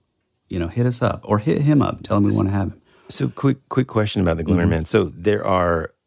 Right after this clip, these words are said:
Speaker 2: I guess, a series of these types of sightings and events.
Speaker 1: There's been a lot, actually, yeah.
Speaker 2: Man.
Speaker 1: And I, I think, I think people were, were seeing them long before, like, the, the term Glimmer Man
Speaker 2: Mm.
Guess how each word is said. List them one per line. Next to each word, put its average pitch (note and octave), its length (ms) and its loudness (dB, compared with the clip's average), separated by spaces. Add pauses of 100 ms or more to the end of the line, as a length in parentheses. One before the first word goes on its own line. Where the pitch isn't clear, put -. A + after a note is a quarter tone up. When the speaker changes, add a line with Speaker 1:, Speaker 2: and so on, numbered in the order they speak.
Speaker 2:
I F#2+ 80 -6
guess, F2+ 260 -4 (140)
a F#2 80 -10
series F#2 580 -2
of D2 80 -4
these D#2+ 220 -6
types - 380 -8
of D#2 260 -4
sightings E2 480 -4
and D#2+ 100 -2
events. D#2 580 -4 (440)
Speaker 1:
There's A2+ 160 4
been A#2+ 140 6
a A2 80 4
lot, F#2 280 2
actually, - 360 -8
yeah. E2 260 -6 (200)
Speaker 2:
Man. D#2 320 -8
Speaker 1:
And A2+ 120 4
I, A#2 200 2
I C3+ 120 0
think, - 400 -2 (120)
I A#2 80 -4
think C#3+ 420 -2
people B2+ 460 -2
were, G2+ 320 0 (120)
were A#2 180 0
seeing G#2+ 380 4
them G#2 240 4
long G2 260 4
before, F#2+ 520 -2
like, E2+ 240 -2 (440)
the, F2+ 340 -8
the G2 100 -12
term F#2 480 -2
Glimmer F#2+ 300 2
Man G2 420 2
Speaker 2:
Mm. F2 300 -2